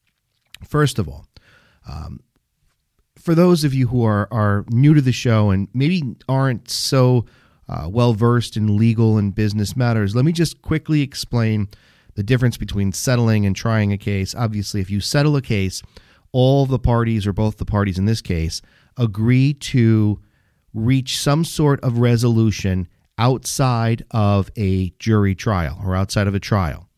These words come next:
So the lawsuit clearly was filed here, as he indicated, and now the lawyer is saying, "I'm willing to settle, so I'm willing to offer you a reduced amount.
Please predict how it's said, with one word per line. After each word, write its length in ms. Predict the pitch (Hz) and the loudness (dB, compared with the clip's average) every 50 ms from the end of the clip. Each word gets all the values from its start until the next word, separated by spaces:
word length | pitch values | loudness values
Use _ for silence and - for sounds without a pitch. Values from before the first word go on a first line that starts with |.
| _ - _ _ _ _ _ _ - | _ -20 _ _ _ _ _ _ -10
So 160 | - - 117 | -4 -4 -2
the 60 | 113 | 0
lawsuit 580 | 110 113 123 139 156 185 - - - 156 131 - | 0 0 2 2 0 0 -2 -2 -2 -2 -2 -2
clearly 280 | - 127 123 123 135 | -2 -4 -2 0 0
was 200 | 143 156 151 - | 0 -2 -2 -4
filed 400 | - 110 98 92 82 80 85 85 | -4 -2 -2 -2 -2 -2 -4 -4
here, 180 | 92 90 87 92 | -4 -4 -2 -2
as 220 | 95 95 95 - | -2 -4 -4 -4
he 120 | - 101 92 | -4 -4 -2
indicated, 540 | 90 90 90 - - 80 69 67 73 92 - _ _ _ _ _ _ _ - | -2 -4 -6 -8 -8 -8 -6 -6 -6 -8 -10 _ _ _ _ _ _ _ -8
and 200 | 110 110 110 107 | -4 -2 -2 0
now 180 | 110 117 127 | 0 0 2
the 80 | 135 139 | 2 2
lawyer 440 | 139 123 120 120 117 117 117 117 113 | 2 2 4 4 4 4 4 2 2
is 120 | 110 104 | 0 -2
saying, 580 | - - 107 104 104 104 104 104 101 98 101 98 | -4 -4 -2 0 0 2 2 0 0 -2 -4 -6
"I'm 160 | - 110 95 95 | -6 -4 -2 0
willing 300 | 104 107 110 120 123 131 | 0 0 0 0 0 0
to 60 | 139 | -2
settle, 360 | - - 110 98 95 92 95 | -2 0 0 0 0 0 -2
so 140 | - - 110 | -2 -2 -2
I'm 100 | 104 110 | 0 2
willing 220 | 117 120 139 156 | 2 2 2 2
to 100 | 170 - | 0 -2
offer 300 | - 127 123 117 - 123 | -4 -4 -4 -4 -4 -4
you 400 | 110 92 95 92 90 92 92 - _ _ - _ _ _ _ _ - | -4 -2 -2 0 0 -2 -2 -4 _ _ -20 _ _ _ _ _ -4
a 160 | 104 107 107 | -2 0 0
reduced 800 | 98 101 101 98 95 85 - 107 120 131 160 165 - - - - - | 0 0 -2 -4 -4 -4 -2 0 2 2 2 0 -4 -8 -12 -10 -6
amount. 640 | 139 151 156 143 107 95 92 90 101 - - - | -2 0 0 2 2 0 0 -2 -4 -6 -8 -14